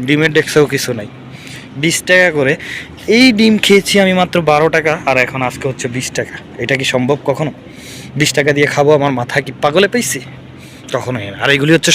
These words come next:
সব জুস, কেউ আবার মদের বোতল মনে করেন না, এগুলি হচ্ছে জুস। আর এখানে আছে, এই যে দেখেন পান্ডা, কত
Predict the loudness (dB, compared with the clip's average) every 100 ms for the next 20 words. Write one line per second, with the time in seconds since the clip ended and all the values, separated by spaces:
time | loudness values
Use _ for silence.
0 | 2 2 2 2 2 -6 -12 -10 -8 -8
1 | -8 0 2 4 2 2 2 4 2 2
2 | 2 0 2 2 2 0 0 0 0 0
3 | -2 -2 -2 -6 -10 -12 -18 -18 -18 -16
4 | -18 -16 -18 -18 -18 -18 -16 -14 -14 -14
5 | -12 -12 -12 -14 -14 -14 -14 -16 -16 -18
6 | -18 -16 -16 -18 -18 -18 -18 -18 -18 -18
7 | -18 -16 -16 -16 -14 -14 -14 -16 -14 -8
8 | -4 -4 -2 0 0 0 0 0 -4 -4
9 | -2 -2 -4 -8 -10 -18 -2 0 0 0
10 | -4 -8 -14 -18 -16 -14 -10 -4 -2